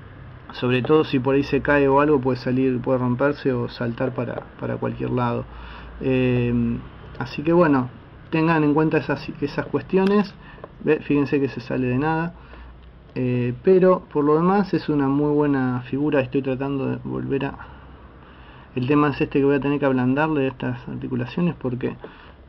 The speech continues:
se me resulta difícil posarlo si no puedo, eh,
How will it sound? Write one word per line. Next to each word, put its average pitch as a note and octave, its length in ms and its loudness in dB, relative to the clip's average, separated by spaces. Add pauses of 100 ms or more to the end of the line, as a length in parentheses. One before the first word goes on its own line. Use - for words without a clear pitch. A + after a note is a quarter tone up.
(500)
se - 160 -6
me B2+ 160 2
resulta C#3+ 400 -2
difícil C3+ 440 0
posarlo D#3 640 0
si C3 180 -6
no B2+ 180 2
puedo, C#3+ 440 0 (1500)
eh, A2+ 500 -2